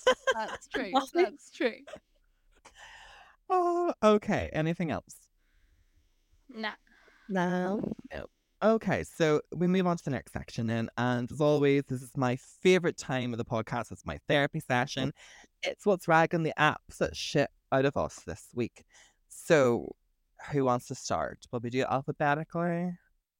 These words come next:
Speaker 2: Sure, why not?
Speaker 3: I feel like Sarah should start just 'cause she's got so much more to say.
Speaker 1: Yes, right. Go on ahead, Sarah. You've got loads. <laughs>
Speaker 2: Well, I remember back in, back in one of these episodes,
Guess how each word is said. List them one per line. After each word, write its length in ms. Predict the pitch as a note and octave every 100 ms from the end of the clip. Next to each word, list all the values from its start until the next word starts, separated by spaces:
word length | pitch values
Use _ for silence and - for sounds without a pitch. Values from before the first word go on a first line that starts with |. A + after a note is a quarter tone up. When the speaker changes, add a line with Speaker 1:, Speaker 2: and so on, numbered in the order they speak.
| _ _ _ _ _ _ _
Speaker 2:
Sure, 320 | - - A3
why 200 | G3+ G#3
not? 200 | A3 G#3
Speaker 3:
I 20 | -
feel 120 | C4
like 180 | E4 D#4+
Sarah 420 | - A#3 A3 A3+
should 180 | - B3
start 360 | - A#3+ B3+
just 140 | - C4+
'cause 140 | D4+
she's 220 | - A#3+
got 180 | A3 A#3
so 300 | - A#3 A#3
much 160 | A3 -
more 220 | A3+ G#3+
to 100 | D4
say. 440 | C#4 G3+ G#3 A#3+ - _ - - -
Speaker 1:
Yes, 240 | D2 - - -
right. 200 | G#2 E2+
Go 120 | A2+
on 60 |
ahead, 300 | A2+ B2 E2+ -
Sarah. 280 | - G#2
You've 160 | A2 A2+
got 220 | A2+ E2
loads. 600 | A2+ A2+ A2 E2 D2 - -
<laughs> 40 | - - G#4 C5 G#4+ G#4 - G4 _ F#4 - - G#4 B3 A#3+ A4 _
Speaker 2:
Well, 560 | B3 G3+ G3 E3+ D#3+ - - - - - _ - - - _ _ _ _ _ _
I 160 | - A#3+
remember 380 | C4+ B3+ G#3+ G#3
back 300 | G#3+ G3 G#3+
in, 280 | G3+ G3 F#3+
back 300 | - A3 A3+
in 200 | A3 G3+
one 140 | G3+
of 80 | G3
these 220 | F#3+ F#3+
episodes, 640 | G3 E3 - G3+ F#3 F3